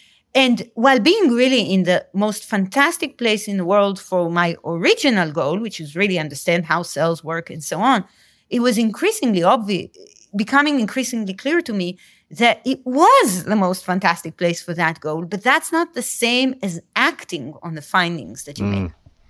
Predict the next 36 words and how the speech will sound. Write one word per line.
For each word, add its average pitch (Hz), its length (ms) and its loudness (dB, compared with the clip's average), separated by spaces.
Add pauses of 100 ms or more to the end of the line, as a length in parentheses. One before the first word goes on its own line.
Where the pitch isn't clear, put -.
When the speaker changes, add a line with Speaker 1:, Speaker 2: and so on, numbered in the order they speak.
(140)
Speaker 1:
make. - 140 -8
And 214 160 4
I 208 180 4
really 233 440 4
wanted 175 480 -6
to. - 220 -12
I 190 140 -4
felt 233 360 0
like, 190 260 0
yeah, 220 300 2
but 156 160 -6
we 190 140 -6
can 190 220 -6
bring 226 320 -2
this 226 280 -6
and 185 200 -6
change 208 720 0
how 180 220 0
we 185 280 -4
actually 160 360 -4
make 151 220 -6
the - 80 -12
medicines 139 560 -8
themselves, - 540 -6
the - 80 -12
drugs. - 480 -4 (640)
And 208 600 2 (520)
related 294 640 2
to 233 120 -4
that 185 540 0
was 190 160 -2
the 185 100 0
sense 190 460 -2
learned 190 340 4
also 175 380 -4
from, 147 480 -10